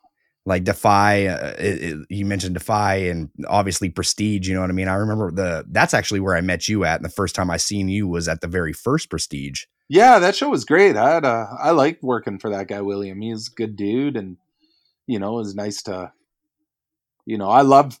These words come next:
Speaker 2: I love wrestling the small towns, and William was bringing, like, a really good, good shows to, you know, 'cause a lot of promoters out there are fucking carny, and,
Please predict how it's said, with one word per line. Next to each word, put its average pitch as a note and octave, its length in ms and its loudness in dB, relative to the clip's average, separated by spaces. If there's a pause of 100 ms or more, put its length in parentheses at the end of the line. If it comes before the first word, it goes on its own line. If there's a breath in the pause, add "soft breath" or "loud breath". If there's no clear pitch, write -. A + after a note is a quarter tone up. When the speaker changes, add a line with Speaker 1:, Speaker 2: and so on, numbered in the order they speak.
(100)
Speaker 2:
I E3 140 6
love D#3+ 240 8
wrestling D#3+ 300 4
the A#2 60 0
small A#2 340 6
towns, G#2+ 480 -2
and G#2+ 140 -6
William A2+ 280 0
was G2+ 160 -4
bringing, G#2 280 -4
like, G2 180 -6
a G2 40 -4
really G2 360 -2 (640)
good, G2+ 260 -4 (680)
good A2+ 220 -2
shows G#2+ 540 -2
to, G2 140 -6 (280 loud breath)
you F3+ 100 6
know, D#3 140 8
'cause C#3 140 0
a C#3+ 40 6
lot D3 220 10
of C3 100 0
promoters G#2+ 600 0
out F#2+ 180 2
there G2 220 0
are F2+ 60 -6
fucking F#2 360 -8
carny, F#2+ 480 -8
and, F2+ 200 -10